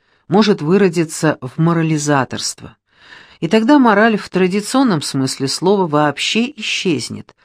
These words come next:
потому что рано или поздно мы начнём подменять моральные категории онтологическими. Мы перестанем называть добром праведные поступки, а злом — неправедные.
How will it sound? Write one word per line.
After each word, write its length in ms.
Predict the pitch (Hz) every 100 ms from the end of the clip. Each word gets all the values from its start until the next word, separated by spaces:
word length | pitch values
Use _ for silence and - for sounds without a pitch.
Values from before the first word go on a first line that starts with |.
| _ _ -
потому 300 | 143 143 131
что 220 | - 123
рано 360 | 170 240 233
или 120 | 214 196
поздно 540 | - 131 117 95 95 - - -
мы 100 | 185
начнём 420 | 180 175 190 185
подменять 600 | 175 151 151 151 165 -
моральные 480 | 143 147 151 135 135
категории 720 | 139 131 127 160 226 220 226 _ _
онтологическими. 1200 | - 233 214 190 156 131 117 117 - - 92 - _ _ _ - -
Мы 140 | 220 269
перестанем 640 | 254 233 - 254 247 226
называть 640 | 214 180 190 220 226 - - -
добром 720 | 147 185 151 160 226 262 233 _ _ _
праведные 560 | - 190 214 - 131 120
поступки, 800 | 120 - - 135 _ - 123 - - - -
а 160 | 185 185
злом — 540 | 165 208 254 285 277 _
неправедные. 920 | - 123 131 131 156 147 151 135 120